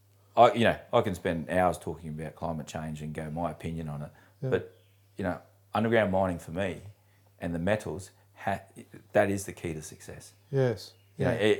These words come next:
Speaker 1: even when you go down to when people, um,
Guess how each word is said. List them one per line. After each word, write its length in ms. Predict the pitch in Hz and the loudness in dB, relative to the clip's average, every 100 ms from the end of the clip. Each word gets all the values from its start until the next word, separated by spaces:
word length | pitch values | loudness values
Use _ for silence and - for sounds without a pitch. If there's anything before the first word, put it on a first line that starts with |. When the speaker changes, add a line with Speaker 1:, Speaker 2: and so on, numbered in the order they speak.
| 113 | 4
Speaker 1:
even 180 | 107 104 | 4 4
when 280 | 98 92 92 - | 0 0 -4 -10
you 100 | 101 | -4
go 220 | 95 98 | 0 0
down 260 | 95 98 | 0 -2
to 340 | 92 95 90 90 - _ _ _ _ _ _ _ _ - _ _ - - _ _ _ | -4 -4 -4 -6 -12 _ _ _ _ _ _ _ _ -20 _ _ -20 -20 _ _ _
when 180 | 110 110 | 4 4
people, 420 | 117 107 101 95 | 6 6 6 4
um, 420 | 92 90 90 85 | 4 2 2 -2